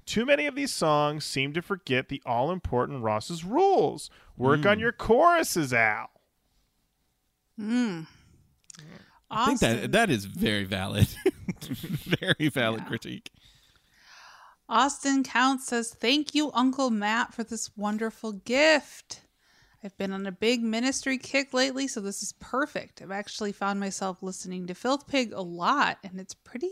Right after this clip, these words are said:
Speaker 3: underrated. Though I can imagine waiting four years and getting Filth Pig was a huge letdown at the time."
Speaker 2: It was. It was.
Speaker 1: Kelly K Fresh Frazier
Speaker 2: K Fresh.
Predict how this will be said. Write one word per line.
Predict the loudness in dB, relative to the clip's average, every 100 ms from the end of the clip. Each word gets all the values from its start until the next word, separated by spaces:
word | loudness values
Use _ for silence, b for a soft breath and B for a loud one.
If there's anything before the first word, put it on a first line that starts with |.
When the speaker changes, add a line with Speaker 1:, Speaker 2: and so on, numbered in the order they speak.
| -8
Speaker 3:
underrated. | -10 -10 -10 -6 -4 -4 -10 -18 B B B B 0
Though | 0
I | 2
can | -2
imagine | -2 2 4 4 2 0
waiting | 0 -4
four | -6 2 4 4
years | 4 2 0
and | -4
getting | -6 -6
Filth | -6 -4 -4 -6
Pig | -8 -8 -8 -12
was | -16
a | -16
huge | -10 -4 -4 -4
letdown | -4 -6 -6 -8 -10 -10
at | -14 -16 -20
the | -20
time." | -16 -14 -14 -14 -16 -18 -18 -20 _ _ _ _ _
Speaker 2:
It | 0 2
was. | 0 -2 0
It | -2 -2
was. | -8 -8 -14 -16 -20 _ _ _ -14
Speaker 1:
Kelly | -2 2 4 4 4 2
K | 2 6 6 6
Fresh | 2 4 6 4
Frazier | -2 0 2 2 0 0 2 4 6 6 4
Speaker 2:
K | -2
Fresh. | -6 -2 4 4 2 -2 -6 -8